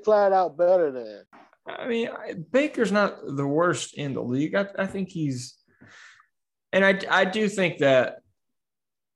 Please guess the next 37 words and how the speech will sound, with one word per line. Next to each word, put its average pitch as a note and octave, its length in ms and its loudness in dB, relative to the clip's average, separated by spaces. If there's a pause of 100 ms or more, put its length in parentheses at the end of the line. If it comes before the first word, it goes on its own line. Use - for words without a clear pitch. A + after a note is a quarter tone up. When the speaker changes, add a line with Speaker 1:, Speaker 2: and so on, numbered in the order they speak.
(160)
Speaker 2:
I, C#3 160 -8
I F#3+ 120 -2
do A#3 180 -2
think D3+ 360 0 (840)
Baker D#3 420 4
is B2 200 2
better D#3 300 4
than C#3 160 -2
what C3+ 120 0
Speaker 1:
Is F3 60 0
Speaker 2:
he G#3 60 -2
Speaker 1:
he - 40 -4
Speaker 2:
showed C3+ 180 -4
Speaker 1:
better A#2+ 80 -2
than A#2+ 80 -2
Speaker 2:
last B2+ 400 -2
Speaker 1:
Tannehill? B3+ 100 -4
Speaker 2:
year. - 240 -8 (600)
Speaker 1:
Is E3 80 -10
he F#3+ 60 -8
better G#3+ 260 2
than D3+ 100 -4
Tannehill? D#3+ 500 -2
Speaker 2:
Mm, B2+ 140 -8 (500)
I, - 260 -8
I - 20 -4
mean, C3 280 -2
I A#2 140 -2
think A3 340 -12
Tannehill's B2 580 0
probably A#2+ 320 -4
put A#2+ 360 -4 (540)
a B2+ 60 -8
string B2 380 -2
of A#2+ 100 -4
seasons B2 440 -4
better, C3+ 640 -2